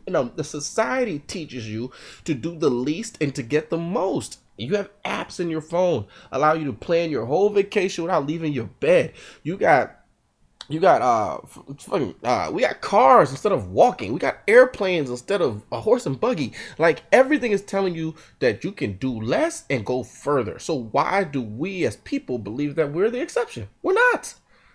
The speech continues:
You're not the exception. I'm not the exception. She's not the exception. You're not. No, none of us are the exception to be treated like, "Oh, I'm gonna give this person less. My job gives me less, and I work hard as a motherfucker." The, the society will do that to you.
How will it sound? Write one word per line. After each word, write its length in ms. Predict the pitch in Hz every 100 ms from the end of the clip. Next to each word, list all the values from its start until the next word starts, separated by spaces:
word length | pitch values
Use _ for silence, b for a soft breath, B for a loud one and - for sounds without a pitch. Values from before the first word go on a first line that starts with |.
| b
You're 240 | - 269 392
not 240 | 427 415
the 120 | 381
exception. 380 | 339 - 240 - -
I'm 220 | 196 269
not 200 | 269 269
the 60 |
exception. 360 | 262 254 240 269 B B
She's 260 | - - 240
not 100 | 277
the 80 | 262
exception. 220 | 254 254 B B
You're 160 | 160
not. 120 | 277 - -
No, 380 | 156 202 113 110
none 200 | 123 208
of 120 | 196
us 260 | 131 - -
are 120 | 135
the 100 | 135
exception 400 | 120 - 131 - 110
to 80 |
be 160 | 104 127
treated 360 | - 139 123 110
like, 160 | 101 -
"Oh, 60 |
I'm 120 | 110
gonna 80 | 117
give 200 | 95 120
this 120 | 113
person 380 | - 123 113 95
less. 300 | 104 131 - -
My 240 | 120 117
job 400 | 98 123 98 87
gives 160 | 113 127
me 120 | 135
less, 340 | 135 190 302 - -
and 100 | -
I 140 | 120
work 220 | - 120
hard 280 | - 110 117
as 80 | 101
a 40 |
motherfucker." 580 | 95 95 85 - - - B B B B -
The, 180 | 151 -
the 200 | - -
society 1080 | - 143 - 120 147 160 151 - 135 127 - b
will 180 | 107 110 87
do 160 | 131 156
that 260 | 131 -
to 120 | - 101
you. 260 | 98 98